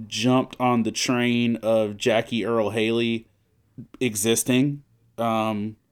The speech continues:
in the l-, early, late two thousands, like, around the time that, uh, the Watchmen movie was dropping, and, uh,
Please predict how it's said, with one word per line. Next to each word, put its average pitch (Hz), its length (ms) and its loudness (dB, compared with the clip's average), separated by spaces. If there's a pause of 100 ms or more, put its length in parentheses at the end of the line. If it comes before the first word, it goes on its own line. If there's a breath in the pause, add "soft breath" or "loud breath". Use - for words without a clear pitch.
(380)
in 123 240 4
the 110 460 4 (360)
l-, 110 300 -8
early, 117 640 0 (520)
late 117 300 0
two 120 160 0
thousands, 113 720 0
like, 107 280 0 (200)
around 117 320 0
the 107 80 -2
time 113 320 2
that, 101 200 -4 (480)
uh, 113 200 4
the 95 100 -2
Watchmen 131 500 2
movie 127 260 4
was 117 120 2
dropping, 120 640 2 (540 soft breath)
and, 104 600 -2
uh, 92 440 -2